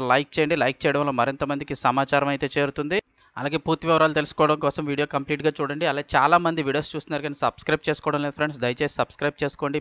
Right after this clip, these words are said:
ప్రభుత్వం నుంచి వచ్చే ఇలాంటి ముఖ్యమైన అప్‌డేట్స్ మిస్ కాకుండా మీరు ముందుగానే తెలుసుకోవాలి అనుకుంటే ఛానల్ని సబ్స్క్రైబ్ చేసి ఫాలో అవుతుండండి. అలాగే పక్కనే బెల్ ఐకాన్ ప్రెస్ చేయడం మర్చిపోకండి. ఇంక వివరాల్లోకి అయితే వెళ్ళిపోదాము. మనందరికీ తెలుసు, దేశవ్యాప్తంగా కూడా ఎలక్షన్ కోడ్ అయితే గనక అమల్లోకి వచ్చేసింది. ఇక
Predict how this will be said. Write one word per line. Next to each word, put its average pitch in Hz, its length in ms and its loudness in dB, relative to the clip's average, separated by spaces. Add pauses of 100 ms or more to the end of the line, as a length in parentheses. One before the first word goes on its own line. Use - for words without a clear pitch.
ప్రభుత్వం 135 340 -2
నుంచి 135 140 -6
వచ్చే 135 200 -6
ఇలాంటి 127 280 -6
ముఖ్యమైన 131 420 -6
అప్‌డేట్స్ 123 320 -8
మిస్ - 200 -14
కాకుండా 131 300 2 (400)
మీరు 131 200 0
ముందుగానే 156 420 0
తెలుసుకోవాలి 143 420 0
అనుకుంటే 139 280 -2 (120)
ఛానల్ని 135 420 0
సబ్స్క్రైబ్ - 380 -6
చేసి - 200 -8
ఫాలో 120 220 2
అవుతుండండి. 120 360 -2
అలాగే 120 200 -2 (100)
పక్కనే 127 280 -6 (100)
బెల్ 120 240 0
ఐకాన్ 123 240 -2
ప్రెస్ 127 200 -4
చేయడం 139 240 -2
మర్చిపోకండి. 113 560 -4 (460)
ఇంక 127 160 -2
వివరాల్లోకి 160 460 6
అయితే 156 200 2
వెళ్ళిపోదాము. 156 480 2 (440)
మనందరికీ 190 440 6
తెలుసు, 226 200 2 (140)
దేశవ్యాప్తంగా 220 720 6 (100)
కూడా 214 160 8 (160)
ఎలక్షన్ 196 420 4 (140)
కోడ్ 196 240 6
అయితే 196 260 4
గనక 185 220 4 (160)
అమల్లోకి 175 420 4
వచ్చేసింది. 175 460 -2 (100)
ఇక - 120 6